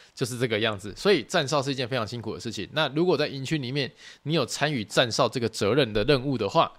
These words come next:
放假的时候，比如说我们放假是放礼拜六跟礼拜天，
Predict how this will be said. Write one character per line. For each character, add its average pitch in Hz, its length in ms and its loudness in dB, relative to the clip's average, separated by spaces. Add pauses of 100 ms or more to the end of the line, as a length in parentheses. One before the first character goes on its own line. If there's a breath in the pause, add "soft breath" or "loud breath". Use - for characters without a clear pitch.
(140 soft breath)
放 165 180 6
假 156 140 6
的 127 100 4
时 123 140 -2
候， 110 160 0
比 117 80 -4
如 120 40 -2
说 165 140 4
我 110 220 2
们 113 100 -4
放 156 180 4
假 147 140 2
是 151 100 -6
放 143 200 -2
礼 98 80 -4
拜 123 160 0
六 120 100 2
跟 113 100 -2
礼 101 120 -6
拜 107 120 -2
天， 95 300 -6